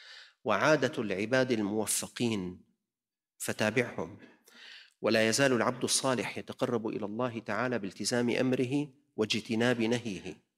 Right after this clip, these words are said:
حتى يلقى الله وهو أقرب ما يكون إليه. ثانيا، لا نعلم طريقا يقربنا من الله تعالى إلا شرعه.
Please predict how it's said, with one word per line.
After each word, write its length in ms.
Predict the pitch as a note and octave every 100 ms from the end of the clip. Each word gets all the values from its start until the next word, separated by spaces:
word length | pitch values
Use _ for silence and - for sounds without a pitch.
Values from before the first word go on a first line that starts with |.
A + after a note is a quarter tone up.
| - - -
حتى 560 | - - - - G2+ G#2+
يلقى 320 | B2+ C3 G#2
الله 600 | G2 A2 A#2+ A2+ A#2 A#2 _ _ _
وهو 320 | B2+ G#2+ A2 G#2
أقرب 680 | - F#3 F#3 - C3+ A#2+
ما 240 | A2 G#2 G2
يكون 500 | F#2+ - A#2 F#2+ F2
إليه. 240 | - - - _ _ _ _ _ _ _ _ _ _ _ _ _ _ _ _ - - _ _ _ _ - -
ثانيا، 520 | B2+ G#2+ F2+ F#2 - - _ _ - - - _ -
لا 300 | A#2 D3+ E3
نعلم 400 | D#3+ D3 C3+ A#2
طريقا 640 | A2+ A2+ A2+ - F#2 E2+ _ _ _ _ G2+
يقربنا 720 | G2 A2 G2+ C3+ C#3 A2 G2
من 140 | F#2+
الله 340 | G#2 B2 A#2 G#2
تعالى 400 | A2 A#2+ A#2+ -
إلا 200 | G#2 G2
شرعه. 400 | - F#2 D2+